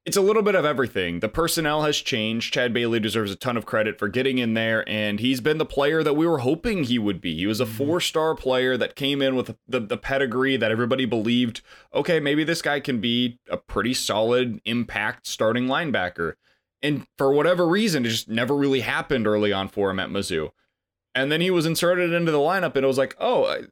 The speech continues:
Speaker 1: this, this guy's kinda good." <laughs> Like, he, he can play. And on Saturday, he finished with nine tackles, three tackles for loss, and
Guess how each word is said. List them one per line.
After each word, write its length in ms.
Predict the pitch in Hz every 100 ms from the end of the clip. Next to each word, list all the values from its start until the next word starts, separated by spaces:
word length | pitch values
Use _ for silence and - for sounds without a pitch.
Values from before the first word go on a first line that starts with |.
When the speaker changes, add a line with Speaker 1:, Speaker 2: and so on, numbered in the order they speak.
| _
Speaker 1:
this, 240 | - - -
this 100 | 220
guy's 200 | - 359
kinda 200 | 359 294
good." 380 | 139 123 277 147 -
<laughs> 240 | - - 294 285
Like, 240 | 247 170 240 233 -
he, 180 | 214 -
he 160 | 175
can 160 | 202 220
play. 480 | 214 262 269 156 113 - - -
And 260 | 156 165 175
on 260 | 175 175
Saturday, 500 | 156 180 190 185 170
he 40 | 165
finished 320 | - 160 -
with 140 | 151
nine 400 | 135 123 147 165
tackles, 560 | 156 143 151 156 165 -
three 340 | 139 120 151
tackles 460 | 165 147 156 156 147
for 180 | 165 147
loss, 380 | 117 127 147 -
and 220 | 139 135